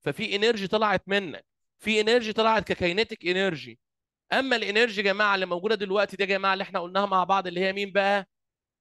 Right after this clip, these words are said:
بوتنشال، اللي هي الإنرجي اللي أنا بستخدمها وبتعمل stored inside the object during work done on it. يبقى أنت في أنواع كتير خالص من الإنرجي، زي حضرتك لو تفتكروا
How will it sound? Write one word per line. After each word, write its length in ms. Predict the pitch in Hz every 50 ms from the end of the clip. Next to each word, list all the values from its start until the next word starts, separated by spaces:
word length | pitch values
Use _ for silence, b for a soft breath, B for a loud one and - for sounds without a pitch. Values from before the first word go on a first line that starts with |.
| _ _ _ -
بوتنشال، 720 | 143 147 - 175 185 208 220 202 - - 147 107 98 - - 127
اللي 160 | 131 135 143
هي 60 | 170
الإنرجي 460 | 175 147 151 160 175 190 214 190 175 190
اللي 100 | 175 190
أنا 100 | 202 196
بستخدمها 800 | 175 175 160 - - 175 151 160 170 202 214 214 214 233 254 247 _ _ _ _ _ _ _ -
وبتعمل 600 | 139 139 _ - 214 214 220 220 214 196 180 165
stored 400 | - - - 214 226 233 196 196
inside 460 | 185 156 160 - - 196 202 208 190
the 140 | 160 165 165
object 480 | 170 196 214 202 196 180 226 214 _ _ _ _ _ _ _ _ - 170
during 320 | 180 208 214 226 214 202
work 440 | 175 180 190 208 220 220 214 - 196
done 200 | 170 202 208 214 202
on 160 | 190 190 175
it. 220 | - _ - - _ _ _ _ _ _ -
يبقى 240 | 147 147 151 175 220
أنت 160 | 247 - 233
في 220 | 214 - 247 240 -
أنواع 280 | 220 220 220 240 254 247
كتير 480 | 240 - 226 214 - - 247 269 269 240
خالص 400 | - - 240 254 254 233 - -
من 120 | 220 214
الإنرجي، 640 | 214 190 196 202 208 214 208 196 180 - 131 120 - _ _ _ _ _ _
زي 320 | - 180 196 214 214 196
حضرتك 580 | 180 - 175 180 165 180 202 - - 220 214 -
لو 140 | 196 185 175
تفتكروا 560 | - 170 - - 196 196 - 214 208 220